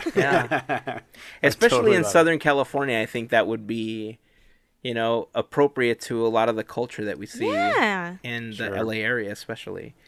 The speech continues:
Speaker 2: Sure.
Speaker 1: That would be super cool. Uh, you know, uh, it was funny that, I don't know if you guys remember, but we put a blog post on, on the YouTube channel. Uh, right before the release of Cars three, they had this event called Road to the Races.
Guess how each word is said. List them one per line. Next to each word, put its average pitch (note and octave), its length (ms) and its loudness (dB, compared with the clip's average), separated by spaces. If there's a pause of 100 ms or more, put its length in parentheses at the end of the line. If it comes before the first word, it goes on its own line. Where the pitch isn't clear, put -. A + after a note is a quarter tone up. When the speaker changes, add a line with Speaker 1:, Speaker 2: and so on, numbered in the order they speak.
(180)
Speaker 2:
Sure. - 360 -6 (220)
Speaker 1:
That F3 160 -6
would G3+ 180 -4
be F3+ 120 -6
super D3+ 360 -8
cool. A#2+ 440 -8 (440)
Uh, C3+ 200 4
you G3 100 2
know, D#4+ 300 6
uh, - 200 -6
it A3+ 60 0
was A#3 220 2
funny D#4 300 -2
that, F3+ 300 2 (280)
I F#3 100 2
don't A#3+ 100 0
know C4+ 60 -2
if - 80 -6
you F#3+ 80 -8
guys D#3 180 0
remember, C#3 380 0
but A#2+ 300 2
we C#3 80 0
put C#4 180 -4
a C4 40 -2
blog C#3 340 2
post A#2 500 0
on, A#2 220 -4
on A#2 100 -2
the A2+ 80 -2 (140)
YouTube A#2+ 180 -8
channel. G#2+ 500 -8 (380)
Uh, - 160 -10
right F#3+ 180 4
before C#4+ 240 4
the F#3+ 120 4
release C#3 280 4
of - 140 -6
Cars A#2 300 2
three, A2+ 320 -2
they A2 160 0
had C3 240 -4
this B2 260 -4
event A2+ 260 -6
called A2 280 -6
Road A2 220 -2
to - 100 -12
the G2 100 -6
Races. D3 640 -6